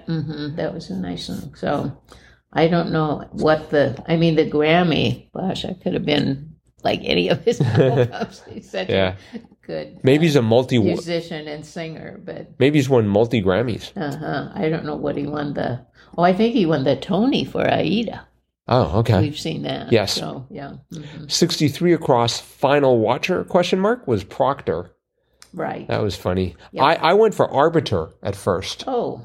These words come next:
Speaker 1: uh-huh.
Speaker 2: But wasn't right.
Speaker 1: No. No, I went for Proctor.
Speaker 2: Oh, okay. I would have gone for Gamble, but
Speaker 1: I've, I've been around colleges. I know about Proctors.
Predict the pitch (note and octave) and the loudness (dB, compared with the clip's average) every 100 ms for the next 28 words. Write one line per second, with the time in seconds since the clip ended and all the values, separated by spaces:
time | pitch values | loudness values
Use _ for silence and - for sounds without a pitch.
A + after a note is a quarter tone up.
0 | - F3 D#3+ D#3+ E3+ G3+ - _ - F#2+ | -8 -6 -4 -4 -6 -6 -10 _ 2 4
1 | E2+ - _ - - F2+ E2 E2+ G#2+ G2+ | 2 -4 _ -20 -12 -4 -2 0 2 4
2 | A2+ - F3 D3+ C#3 C#3 - _ - E3+ | 2 -2 -6 -6 -6 -10 -18 _ -18 -14
3 | C#3+ D3 F3 C#3+ - - - F#3+ - - | -10 -8 -8 -10 -12 -18 -16 -16 -16 -18
4 | - B2+ - - F#2 E2 F#2+ E2+ F#2 - | -18 -18 -18 -2 0 0 -2 -2 -4 -8
5 | _ _ _ - - _ _ - F#2 G2+ | _ _ _ -20 -20 _ _ -2 2 4
6 | G#2 F#2+ G2 G2+ G2 F#2 G2+ G#2 G2 D#2+ | 4 2 2 2 2 0 4 4 4 2
7 | D#2+ D#2 D#2+ - - E3 E3+ - - G#3 | 2 -2 -4 -8 -6 -6 -6 -10 -10 -8
8 | G#3+ G3+ D#3 D3 C3 - C#3 C3 - - | -4 -4 -4 -8 -10 -12 -10 -10 -12 -14
9 | - - E3 F#3+ F#3 - - - - _ | -16 -16 -12 -10 -8 -10 -14 -16 -20 _
10 | _ _ | _ _